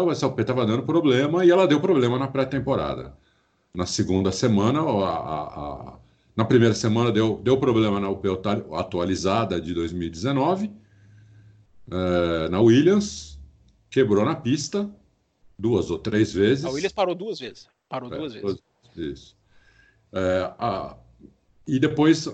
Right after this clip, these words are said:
Speaker 1: parou também a Mercedes. A Mercedes também teve problema. A, a, na segunda semana, a Mercedes te-, testou a U P nova,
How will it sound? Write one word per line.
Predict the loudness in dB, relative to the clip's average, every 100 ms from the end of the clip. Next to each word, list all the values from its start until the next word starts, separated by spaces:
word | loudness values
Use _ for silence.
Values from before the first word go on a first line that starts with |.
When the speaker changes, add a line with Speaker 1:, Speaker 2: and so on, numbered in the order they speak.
| -4
Speaker 1:
parou | 2 6 6 6
também | 4 0 2 2 0 -2
a | -4 -2 0 0 0
Mercedes. | 0 0 2 2 2 -6 -8
A | -6
Mercedes | -4 -4 -4
também | 0 0
teve | 0 -4
problema. | -2 2 4 2 0 -6 -14 _ _ -20 -14 0
A, | 0 0 -6 -8
a, | -10 -12 -20 _ _
na | -2 0
segunda | 2 4 4 4
semana, | 0 -2 -2 -2
a | -2
Mercedes | -6 -6 -8 -6
te-, | -8 -8 -10
testou | -6 -4 -2
a | -2
U | 0
P | 0
nova, | 2 0 -2 -8 -12